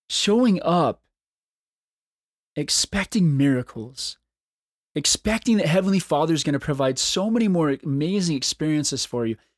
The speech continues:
amazing opportunities. I mean, how in the world was it that I picked the exact right gates, that I didn't get stopped? Or, like,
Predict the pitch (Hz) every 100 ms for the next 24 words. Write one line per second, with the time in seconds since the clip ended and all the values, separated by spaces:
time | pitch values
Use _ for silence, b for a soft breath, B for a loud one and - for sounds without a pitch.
0 | _ 151 165 185 220 262 233 202 175 156
1 | 143 143 - 143 123 101 76 69 - -
2 | _ _ _ _ _ _ _ 147 175 175
3 | 214 233 185 151 127 170 175 123 113 160
4 | 208 220 143 131 139 - 175 - 131 123
5 | 117 127 151 - 160 143 117 113 117 165
6 | - - 127 131 120 127 143 131 117 -
7 | - 107 151 175 - _ _ _ _ 135
8 | 147 139 120 - 123 117 -